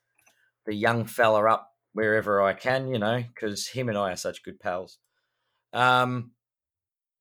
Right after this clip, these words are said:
Luka Doncic. Let's have a look. Silver. 'Cause there's a, there's a couple in, in, in,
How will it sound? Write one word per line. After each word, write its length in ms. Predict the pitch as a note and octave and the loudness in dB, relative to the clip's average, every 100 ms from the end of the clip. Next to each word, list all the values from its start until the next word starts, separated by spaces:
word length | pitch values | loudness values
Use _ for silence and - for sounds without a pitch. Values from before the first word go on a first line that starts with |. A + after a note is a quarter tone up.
| _ - | _ -2
Luka 220 | D3 C#3+ | -2 0
Doncic. 440 | A2 A2 F2+ - - _ - | -2 -2 -4 -14 -20 _ -2
Let's 340 | G2+ A2+ - | 4 4 4
have 140 | G#2 | 2
a 60 | F#2 | 2
look. 260 | F2 E2 - | -2 -4 -2
Silver. 420 | B2 A2+ F#2 D#2+ _ _ _ _ _ _ _ _ _ _ _ _ | 0 0 0 -4 _ _ _ _ _ _ _ _ _ _ _ _
'Cause 140 | B2+ B2 | -6 -4
there's 120 | C3 | 0
a, 240 | D#3+ D3+ - _ | 0 0 -8 _
there's 140 | C3+ C#3+ | -4 -4
a 40 | |
couple 600 | - E3 E3 D3 A2+ - | 0 0 0 -2 -4 -8
in, 240 | - G#2+ F2 - | -10 -10 -10 -12
in, 220 | G2+ F2 - | -12 -12 -12
in, 300 | G2+ F#2+ | -10 -10